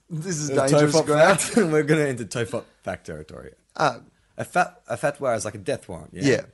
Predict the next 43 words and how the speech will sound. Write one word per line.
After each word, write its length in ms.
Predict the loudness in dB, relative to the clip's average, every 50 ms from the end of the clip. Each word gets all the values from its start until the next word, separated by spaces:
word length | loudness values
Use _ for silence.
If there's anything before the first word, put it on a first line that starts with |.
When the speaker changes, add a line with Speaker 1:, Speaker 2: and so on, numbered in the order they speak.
| _ _ _ _
Speaker 1:
it 140 | -14 -14 -14 -10
is. 40 | -8
Speaker 2:
Anyone 380 | -6 -4 -2 -2 -2 -2 -2 -4
who 60 | -4
sees 260 | -6 -6 -8 -8 -8
this 80 | -10 -10
motherfucker's 440 | -10 -10 -8 -8 -10 -8 -8 -12 -10
got 140 | -8 -8
our 100 | -8 -10
permission 400 | -10 -12 -14 -14 -12 -12 -12 -12
to 80 | -12 -12
just 240 | -12 -14 -14 -16 _
kill 160 | -14 -14 -14
him. 140 | -14 -18 -14
Speaker 1:
Yeah. 200 | -8 -8 -8 -8 -8 _ -6
Speaker 2:
Or 180 | -2 -2 -2
is 120 | -2 -2 -4
it 160 | -8 -10 -10 -12
an 120 | -14 -12
order 360 | -10 -8 -6 -6 -6 -8 -10 -14
to 80 | -18 -18
kill? 300 | -16 -16 -16 -16 -18 _ _ _ _ _ _ _ _ -12
Speaker 1:
It's 140 | -12 -10 -6
an 100 | -4 -2
order 240 | -2 -2 -2 -4 -8
to 120 | -12 -16
kill. 220 | -18 -20 -20 -20 _ _ _ _
Speaker 2:
Right. 220 | -14 -12 -12 -12 -14 _ _ _ -8
Speaker 1:
Yeah. 160 | -8 -8 -8 -8 _ _ _ _ _ -16
Speaker 2:
Okay. 260 | -16 -14 -14 -14 -18 -20 _ _
So 100 | -8 -6
that's 80 | -4 -4
a 40 | -4
serious 340 | -2 -2 -2 -4 -6 -8
thing. 280 | -10 -12 -14 -14 -16 -18 _ -8
Speaker 1:
Yeah. 180 | -6 -6 -6 -6 _ _ _ _ _ _ _ _ _ _ _ _ _ _ _ _ _ _ _ _ _ _ _ _
Yeah. 380 | -2 -2 0 0 0 0 0 0
Well, 180 | 0 0 0 0
he 120 | 2 0
had 120 | 0 -2 -4
to 80 | -2
go 160 | 0 2 2 2
into 520 | 0 -2 0 0 0 2 0 -2 -4 -6